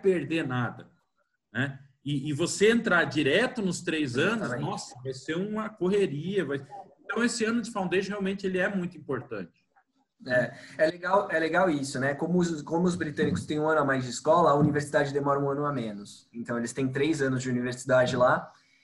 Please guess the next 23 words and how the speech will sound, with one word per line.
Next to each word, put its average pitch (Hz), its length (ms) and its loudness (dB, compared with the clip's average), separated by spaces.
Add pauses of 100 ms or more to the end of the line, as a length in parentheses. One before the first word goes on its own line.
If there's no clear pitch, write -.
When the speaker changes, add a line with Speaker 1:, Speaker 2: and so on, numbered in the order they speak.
(220)
Speaker 2:
E 196 360 0
tudo, 226 280 2 (240)
ah, 147 300 4 (160)
quando 196 200 4
a 202 40 6
gente 190 200 0
vai 185 100 4
falar 170 200 4
de 156 200 -4
pós-graduação 127 880 0
fora, 160 340 2
a 139 40 2
gente 147 240 -4
vai 151 100 0
fa-, 151 140 -2
eu 151 60 -2
não 156 100 -2
vou 165 120 0
entrar, 147 460 2
só, 135 240 -2
só 131 140 -6
vou 143 120 -2
citar. 143 440 -2